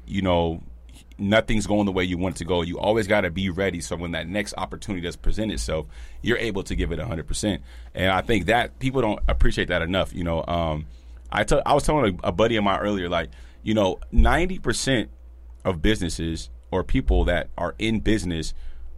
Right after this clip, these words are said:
are making the money off of referrals. Like, you, yes, marketing is very important. Social media is very important. TikTok, Instagram, uh, podcast, YouTube, things like that. Um,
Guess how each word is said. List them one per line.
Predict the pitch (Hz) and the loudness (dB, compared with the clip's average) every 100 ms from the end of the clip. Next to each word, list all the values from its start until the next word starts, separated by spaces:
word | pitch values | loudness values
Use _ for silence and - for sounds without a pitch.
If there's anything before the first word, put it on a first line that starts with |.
| - - - - | -12 -14 -6 2
are | 95 92 85 67 - | 4 4 0 -6 -10
making | - 104 139 - 120 90 | -2 2 2 2 0 0
the | 90 | 2
money | 107 135 - | 2 2 2
off | 90 - | 0 0
of | 80 | -2
referrals. | 82 127 110 65 - - - - - | -4 0 0 0 -6 -14 -18 -18 -2
Like, | 95 113 107 | 4 4 4
you, | 143 - 85 - | 0 0 -12 -2
yes, | 123 127 - | 4 6 6
marketing | 101 139 143 143 139 | 6 4 4 4 4
is | - | 4
very | 92 104 | 4 4
important. | 104 - 87 82 | 4 4 2 2
Social | 110 107 107 | 0 0 2
media | 107 98 | 2 2
is | |
very | 87 90 | 2 0
important. | 76 - 78 73 | 0 0 0 0
TikTok, | - - 85 85 - - - - | -2 0 2 2 0 -10 -12 -4
Instagram, | 95 - 82 87 85 82 82 - - - | -2 0 0 2 2 0 -4 -10 -14 -6
uh, | 95 | -4
podcast, | 82 98 87 - 85 85 - | 0 2 2 0 -2 -2 -6
YouTube, | 82 90 - 87 87 | -6 -6 -4 -4 -4
things | - 107 104 | -2 -2 0
like | 87 | 0
that. | 92 90 - - - - - | 2 2 0 -8 -14 -14 0
Um, | 101 95 82 | 2 4 2